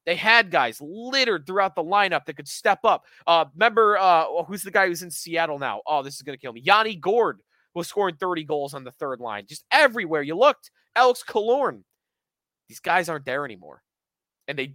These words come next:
don't have the depth to withstand injuries. And they have injuries already to two of their most important four players. Vasilevskiy gets hurt. Jonas Johansson's not good.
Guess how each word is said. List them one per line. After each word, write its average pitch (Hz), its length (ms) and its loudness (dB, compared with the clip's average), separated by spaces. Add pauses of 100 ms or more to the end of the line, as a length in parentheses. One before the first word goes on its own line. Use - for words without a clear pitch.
don't 170 340 0
have 120 380 -4
the 113 80 -14
depth 95 300 -12 (340)
to 156 80 -14
withstand 120 460 -10
injuries. 90 500 -20 (220)
And 143 100 -4
they 127 160 -6
have 208 300 6
injuries 190 400 0
already 175 480 4 (340)
to 175 80 -8
two 233 340 -2
of 214 100 6
their 220 120 6
most 208 260 -2
important 202 400 -6
four 196 220 -4
players. 190 500 -2 (540)
Vasilevskiy 185 580 2
gets 175 140 -8
hurt. 180 220 -4 (240)
Jonas 180 180 -4
Johansson's 190 440 -6
not 165 200 0
good. 151 240 -6